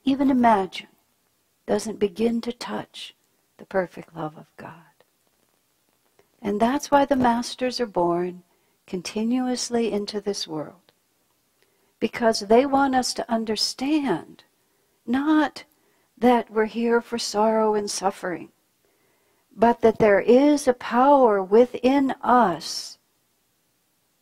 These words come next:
that can transcend everything. Because the difficulty is that this world is a trickster.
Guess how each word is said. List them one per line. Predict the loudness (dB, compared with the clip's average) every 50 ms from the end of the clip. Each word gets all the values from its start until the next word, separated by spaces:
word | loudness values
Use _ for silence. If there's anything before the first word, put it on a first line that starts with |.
| _ _ 0
that | 2 2 2 0
can | -4 -10 -10
transcend | -10 -8 -6 -4 -4 -2 -2 -4 -6 -8 -8 -6 -4 -2 -2 -2 -4 -6 -10 -14 -18 _ _ _ _ _ _ -8
everything. | -8 -8 -6 -8 -12 -12 -12 -16 -20 -20 -20 -20 _ _ _ _ _ _ _ _ _ _ _ _ _ _ _ _ _ _ _ _ _ _ _ _ _ _ _ _ _ _ _ _ _ _ _ -6
Because | -6 -6 -4 2 2 2 2 2 2
the | 2 2 2
difficulty | 4 0 0 2 0 -2 -2 2 2 2 2 2 -2 -4
is | -4 -2 -2 0 0 2 0 0 -2 -4 -4 -6 -8 -10 -10 _ _ _ _ _ _ _ _ _ _ _ _ _ _ _ _ _ _ _ _ _ -20 -16
that | 0 0 0 2 2
this | -2 -4 -4 -4
world | -2 -2 -2 0 0 0
is | -2 0 0
a | -4 -4
trickster. | -2 2 2 2 2 2 -8 -8 -8 -8 -12 -12 -14 -14